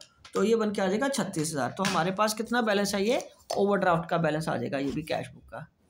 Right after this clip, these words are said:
कितना आ गया? छत्तीस हज़ार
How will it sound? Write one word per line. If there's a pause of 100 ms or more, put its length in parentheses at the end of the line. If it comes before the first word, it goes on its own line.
(960)
कितना
आ
गया? (1400)
छत्तीस
हज़ार